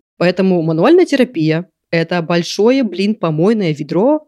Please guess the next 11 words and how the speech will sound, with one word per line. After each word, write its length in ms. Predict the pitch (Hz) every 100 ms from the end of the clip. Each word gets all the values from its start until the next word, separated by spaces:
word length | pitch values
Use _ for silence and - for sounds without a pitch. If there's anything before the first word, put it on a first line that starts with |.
| _
в 80 | _
которое, 540 | 160 185 190 165 147 -
ну, 200 | 202 147
знаете, 280 | 233 196
сказать, 220 | - 160 -
что 140 | 175
я 80 | 160
вообще-то 280 | 165 190 185
просто, 440 | 190 190 190 165
типа, 180 | - _
массажист, 720 | 175 165 175 175 208 339 -